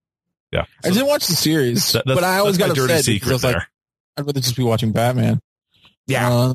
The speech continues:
Speaker 2: <laughs> but, uh, my favorite books are just, I'm shocked at what my favorite books are right now. 'Cause it's like,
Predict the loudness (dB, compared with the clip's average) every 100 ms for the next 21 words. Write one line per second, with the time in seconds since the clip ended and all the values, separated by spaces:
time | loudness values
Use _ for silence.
0 | -4 _ _ -18 -4 -2 0 -2 0 -4
1 | -4 -8 -4 -4 -2 0 2 2 0 -4
2 | -8 -2 0 2 2 2 2 2 0 2
3 | 0 0 0 0 0 0 -2 0 0 0
4 | 0 2 0 -2 -2 0 0 0 0 0
5 | 0 0 2 2 2 2 0 -2 -2 0
6 | 0 2 0 -2